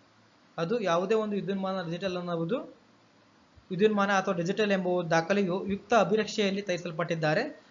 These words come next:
ಅಂತಹ ನಾವು ವಿದ್ಯುನ್ಮಾನ ಅಥವಾ ಡಿಜಿಟಲ್ ದಾಖಲೆಯನ್ನ ವಿವಾದಕ್ಕೊಳಪಡದಿದ್ದಲ್ಲಿ ಅದನ್ನು ನಾವು ಪ್ರಾಥಮಿಕ ಸಾಕ್ಷ್ಯ ಎಂದು ಪರಿಗಣಿಸಲಾಗ್ತದೆ ಆತ್ಮೀಯ ಭಾವವಕೀಲರೇ. ಅದೇ ರೀತಿಯಲ್ಲಿ ಆರನೇ ನೋಡೋದಾದ್ರೆ, ದೃಶ್ಯ, ವಿಡಿಯೋ, ಚಿತ್ರೀಕರಣ ಒಂದು ಏಕಕಾಲದಲ್ಲಿ ವಿದ್ಯುನ್ಮಾನ ರೂಪದಲ್ಲಿ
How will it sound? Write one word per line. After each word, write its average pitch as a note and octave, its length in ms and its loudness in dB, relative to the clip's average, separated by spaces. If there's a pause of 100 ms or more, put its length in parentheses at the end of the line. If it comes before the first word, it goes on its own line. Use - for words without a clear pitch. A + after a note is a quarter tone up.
(140)
ಅಂತಹ A#3 540 2
ನಾವು G#3+ 140 2
ವಿದ್ಯುನ್ಮಾನ G#3+ 360 0
ಅಥವಾ G#3 200 0
ಡಿಜಿಟಲ್ G3 360 -2
ದಾಖಲೆಯನ್ನ F#3 540 0 (160)
ವಿವಾದಕ್ಕೊಳಪಡದಿದ್ದಲ್ಲಿ F3 1040 0
ಅದನ್ನು F3+ 220 0
ನಾವು E3+ 160 -2
ಪ್ರಾಥಮಿಕ G3 400 -6
ಸಾಕ್ಷ್ಯ E3+ 380 -4
ಎಂದು F3+ 140 -4
ಪರಿಗಣಿಸಲಾಗ್ತದೆ E3 520 -6
ಆತ್ಮೀಯ D#3+ 260 -6
ಭಾವವಕೀಲರೇ. E3 540 -4 (360)
ಅದೇ F#3+ 140 4
ರೀತಿಯಲ್ಲಿ C4 800 0 (160)
ಆರನೇ A3 280 4
ನೋಡೋದಾದ್ರೆ, G#3 580 2 (120)
ದೃಶ್ಯ, G3+ 400 0 (180)
ವಿಡಿಯೋ, G3 340 2
ಚಿತ್ರೀಕರಣ G3 420 -4
ಒಂದು F#3 320 -2
ಏಕಕಾಲದಲ್ಲಿ F3 600 -2
ವಿದ್ಯುನ್ಮಾನ F3 540 -4
ರೂಪದಲ್ಲಿ E3+ 580 -2